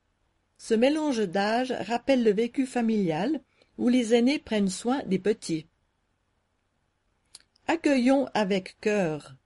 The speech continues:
Aidons un petit à ôter son manteau, réchauffons les mains glacées d'un autre, écoutons les petites misères du dernier arrivé, démontrons que nous sommes là pour les aimer. À Bobo-Dioulasso,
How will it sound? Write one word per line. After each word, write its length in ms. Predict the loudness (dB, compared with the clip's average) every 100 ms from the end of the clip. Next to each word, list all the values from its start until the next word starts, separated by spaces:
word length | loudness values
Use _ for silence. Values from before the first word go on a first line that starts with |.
| _ _ _ _ _ _ -4
Aidons 440 | -2 2 2 2
un 100 | 0
petit 400 | 0 -2 0 0 2
à 100 | 0
ôter 240 | 0 0
son 180 | 0 2
manteau, 500 | 2 0 2 0 0 -6 _
réchauffons 640 | -6 -2 -2 0 -2 0 0
les 160 | 2
mains 180 | 2 0
glacées 460 | 0 -2 -2 -2 0
d'un 220 | 0 2
autre, 380 | 0 -2 -8 _ _ _ _ _
écoutons 460 | -2 2 4 4 2
les 120 | 2
petites 380 | 0 0 0 2
misères 400 | 2 2 0 0
du 100 | -2
dernier 400 | -2 -2 0 -2
arrivé, 520 | -2 -2 0 0 0 _ _ _ _ _
démontrons 640 | -2 4 4 4 -2 -4 0
que 80 |
nous 180 | 2 2
sommes 300 | 0 0 0
là 200 | 0 0 -2
pour 140 | 0
les 220 | 0 0
aimer. 360 | 0 0 -2 -6 _ _ _ _ _ _ _ _ _ _ _ _
À 120 | -4
Bobo-Dioulasso, 1200 | 0 0 2 0 0 0 0 0 -4 -4 -4 -4